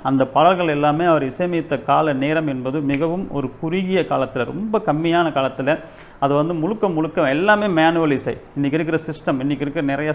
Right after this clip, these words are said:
சாஃப்ட்வேர், நிறைய கம்ப்யூட்டரைஸ்டு மியூசிக்ஸ் எல்லாம் இல்லாம, எல்லாமே அவரே வந்து கைப்பட அந்த நோட்ஸ் கொடுத்து, அதை வந்து ஒவ்வொரு டிபார்ட்மெண்ட்டுக்கும் வயலினா, கீபோர்டா, வேற என்ன என்ன டிபார்ட்மெண்ட் இருக்காங்க, நாதஸ்வரமா, எல்லாருக்கும் அவர் வந்து அந்த,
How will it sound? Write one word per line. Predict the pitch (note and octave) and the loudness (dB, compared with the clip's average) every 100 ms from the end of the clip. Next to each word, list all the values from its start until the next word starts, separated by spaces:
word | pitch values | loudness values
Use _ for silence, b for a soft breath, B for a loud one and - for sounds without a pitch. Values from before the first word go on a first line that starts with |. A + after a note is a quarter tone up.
| D3+ | -2
சாஃப்ட்வேர், | D3+ - D3 | -4 -2 -2
நிறைய | C#3 C3+ D#3 E3+ E3+ B B B | -2 -2 0 2 0 B B B
கம்ப்யூட்டரைஸ்டு | D3 E3 F#3 F3+ E3 D#3+ D#3 | -2 2 2 2 0 0 -2
மியூசிக்ஸ் | C3+ D3 D#3 D3+ C#3 | 0 0 -2 -4 -4
எல்லாம் | C#3+ D3+ D#3 C3 B2+ | -2 0 0 -4 -4
இல்லாம, | C3+ D3+ C3 A#2+ C#3+ A#2+ | 2 2 4 0 -6 -4
எல்லாமே | C#3 F#3 A3 G#3 F#3+ | -2 0 2 2 2
அவரே | G#3+ D3 D#3+ G3+ | 2 2 2 2
வந்து | F#3+ A2+ D#3 | 0 -2 -2
கைப்பட | D3+ D3+ D#3+ D#3+ - - | -2 0 0 -2 -4 -10
அந்த | C3+ C3+ | -8 -4
நோட்ஸ் | C#3 D#3 - | -2 -2 -4
கொடுத்து, | C3+ B2 C#3+ D3+ | -8 -2 0 0
அதை | C3 C#3 | 0 0
வந்து | C3+ C#3 | 0 -2
ஒவ்வொரு | D3 C#3+ D3+ | -2 -2 -4
டிபார்ட்மெண்ட்டுக்கும் | C3 C3 D#3 C#3 C#3 C3 B2+ D3 - B B - | -6 0 0 2 -2 -4 -2 -2 -2 B B 2
வயலினா, | C#3+ C#3+ C#3 C3+ C3+ B2+ | 2 4 2 2 0 0
கீபோர்டா, | D#3 D3 C#3 C3 C3+ | -2 0 0 2 2
வேற | C3 C3+ | 2 0
என்ன | C#3 F#3+ G#3 | -2 -2 -2
என்ன | F#3+ | 0
டிபார்ட்மெண்ட் | D#3+ D3 F3 E3 C#3+ | -2 0 0 0 -4
இருக்காங்க, | C#3 C3+ C3 | -2 -2 -2
நாதஸ்வரமா, | B2+ C3 C3 D3 C3 C3 C3 | -2 -2 -2 -2 -2 -2 -2
எல்லாருக்கும் | B2+ D3 F#3 G3+ G3+ F#3+ D3 D3 A3 | -2 -2 -2 4 8 8 8 2 0
அவர் | F#3 D3+ | 0 0
வந்து | C#3 D#3 | -2 -2
அந்த, | G#3+ C#3 | -2 -2